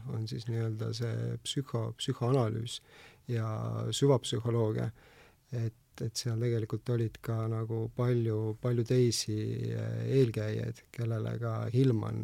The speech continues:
äh, viitab. Et, äh, Hillman, äh, ütles, ütles nagu selles samas raamatus Jungi kohta, et,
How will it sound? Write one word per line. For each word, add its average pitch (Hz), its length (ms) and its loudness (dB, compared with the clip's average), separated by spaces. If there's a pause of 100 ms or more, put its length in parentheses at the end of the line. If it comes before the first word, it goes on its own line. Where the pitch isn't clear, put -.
(120)
äh, 113 760 -4
viitab. 117 480 -2 (880)
Et, - 640 -6
äh, 113 380 -2
Hillman, 110 500 4 (1300)
äh, 110 640 -4 (240)
ütles, - 480 -4
ütles 131 380 -4
nagu 113 260 -2
selles 117 240 -2
samas 127 200 4
raamatus 123 600 4
Jungi 139 420 6
kohta, 113 520 -2
et, - 200 -10